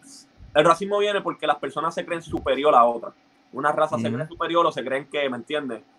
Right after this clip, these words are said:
Speaker 1: Diría, o sea, muchas frases puertorriqueñas que me vienen a la mente ahora mismo que, <laughs> que podemos decir, ¿me entiendes? Pero es que se creen que ellos son más, son más importantes,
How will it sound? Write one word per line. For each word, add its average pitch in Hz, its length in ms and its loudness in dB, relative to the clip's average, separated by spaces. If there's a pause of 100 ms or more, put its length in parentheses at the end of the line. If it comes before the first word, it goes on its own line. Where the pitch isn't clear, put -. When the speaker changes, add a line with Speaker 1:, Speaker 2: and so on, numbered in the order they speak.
(200)
Speaker 1:
Diría, 139 440 8
o 147 140 4 (840)
sea, 127 220 0
muchas 131 300 -4
frases 151 360 -4
puertorriqueñas 143 540 -8
que 143 100 -8
me 135 80 -6
vienen 131 200 -6
a 147 60 -2
la 139 80 0
mente 139 200 -8
ahora 143 160 0
mismo 143 260 -16
que, 127 160 -14 (160)
<laughs> - 160 -20
que 160 120 2
podemos 139 340 -2
decir, 151 340 -4
¿me 127 80 -6
entiendes? 123 380 -8 (400)
Pero 139 220 2
es 143 80 -4
que 208 120 0
se 196 160 -2
creen 151 380 2
que 135 140 0
ellos 139 180 0
son 156 240 -2
más, 156 240 6
son 139 140 -6
más 147 160 0
importantes, 147 880 0